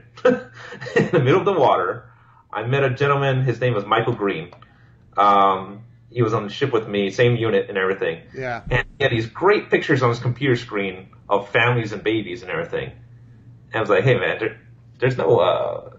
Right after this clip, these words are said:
Speaker 1: babies on the carrier, so where'd you get that picture?" <laughs> You know?
Speaker 2: Yeah.
Speaker 1: <laughs> He said, "Oh, no, this is from before. I'm, I'm re-editing the pictures."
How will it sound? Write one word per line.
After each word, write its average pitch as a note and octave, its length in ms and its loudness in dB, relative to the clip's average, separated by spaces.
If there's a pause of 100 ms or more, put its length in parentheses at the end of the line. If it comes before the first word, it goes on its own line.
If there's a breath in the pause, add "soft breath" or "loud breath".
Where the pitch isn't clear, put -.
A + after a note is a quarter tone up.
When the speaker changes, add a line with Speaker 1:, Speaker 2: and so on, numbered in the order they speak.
(340)
Speaker 1:
babies A#2+ 720 0
on G#2 240 2
the F#2+ 120 4
carrier, F#2 600 2
so - 160 -4
where'd D3 240 0
you D#3+ 80 -6
get D3+ 160 -4
that A2+ 180 2
picture?" A2 420 -2
<laughs> - 40 2
You - 160 4
know? D4 300 4 (120)
Speaker 2:
Yeah. E3+ 440 2 (460)
Speaker 1:
<laughs> E3 800 -6
He E3+ 140 4
said, F3+ 60 -4 (200)
"Oh, A3+ 180 6
no, G3 180 4
this G3 120 0
is G3+ 80 -10
from E3+ 200 -6
before. D#3 460 2
I'm, B2 220 0
I'm B2+ 220 0
re-editing D#3 520 0
the - 80 -4
pictures." - 560 -10